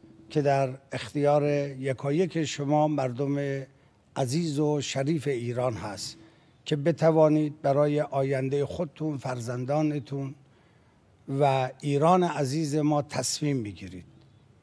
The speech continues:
رئیس جمهور مسئولیت‌های سنگینی دارد که باید این بار سنگین رو با کمک دیگران به دوش بکشه. لذا انتخاب شما عزیزان در این مقطع بسیار مهمه.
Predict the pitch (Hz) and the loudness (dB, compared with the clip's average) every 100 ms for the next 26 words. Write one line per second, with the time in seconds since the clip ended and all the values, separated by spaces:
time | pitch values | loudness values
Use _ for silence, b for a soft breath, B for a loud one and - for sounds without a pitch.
0 | _ _ _ - 139 139 - 160 151 151 | _ _ _ 0 0 2 -2 2 4 6
1 | 175 170 170 156 127 156 139 139 131 147 | 4 2 -4 -4 -4 -6 -4 -4 -4 -4
2 | 156 156 143 - 139 135 147 180 175 156 | -2 -2 -2 -2 -2 -2 0 0 0 4
3 | 156 156 151 - b b b - 143 139 | 4 4 2 -6 b b b -2 2 4
4 | 143 160 165 165 175 165 160 165 160 - | 6 4 2 2 0 4 4 4 2 -2
5 | 139 139 143 156 151 139 139 - 139 156 | -2 -2 0 0 0 2 0 0 -2 -2
6 | 165 175 139 147 139 139 147 135 127 120 | 0 -2 -2 0 0 2 2 0 -2 0
7 | 135 - 104 - - - - - b b | -2 -4 -8 -12 -12 -14 -16 -20 b b
8 | b b b 147 139 160 156 151 143 - | b b b 0 4 4 4 -2 -2 4
9 | 175 175 165 147 147 143 139 120 127 127 | 6 6 0 -4 -4 -4 -4 -6 -4 -2
10 | 156 156 139 139 131 131 123 - - 139 | 0 0 0 -2 -4 -4 -6 -6 -4 -4
11 | 135 b b b - 131 - 143 147 143 | -6 b b b -4 -2 0 4 4 4
12 | 131 123 131 107 85 | 0 0 0 0 -8